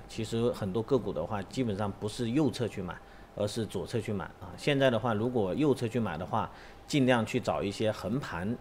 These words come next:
之后刚突破的品种去买，而不是已经弹了这样的一个比较多的这个，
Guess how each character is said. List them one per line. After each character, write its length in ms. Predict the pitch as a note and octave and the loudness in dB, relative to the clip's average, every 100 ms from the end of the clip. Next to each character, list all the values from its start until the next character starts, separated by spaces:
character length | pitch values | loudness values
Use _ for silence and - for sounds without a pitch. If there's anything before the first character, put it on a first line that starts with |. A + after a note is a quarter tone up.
| - - | -8 -2
之 120 | C3+ | 2
后 200 | D#3 A2 | 4 4
刚 240 | B2+ C#3 | 4 2
突 120 | C#3+ D3 | 0 -2
破 200 | - D3+ | 2 2
的 80 | |
品 180 | G2 G2 | 2 -2
种 140 | G2+ F2 | -4 -4
去 140 | G#2 | -6
买， 160 | F2 A#1 - - - | -6 -8 -14 -16 -2
而 80 | G2+ | 0
不 100 | G#2+ | 0
是 140 | - | 0
已 140 | A2+ F2 | 0 0
经 260 | A2+ A#2 - - - - | 0 -2 -4 -16 -18 -8
弹 300 | - E2 A#2 | -6 -2 0
了 100 | G#2 | 2
这 120 | A2+ | 2
样 120 | G#2+ | 0
的 80 | F#2 | 0
一 80 | F#2 | -2
个 120 | F#2+ | -4
比 120 | D#2+ | -4
较 140 | F#2+ | -6
多 180 | F2+ A2 | -2 -2
的 80 | G#2 | 0
这 140 | F#2 | -2
个， 160 | G2 | -2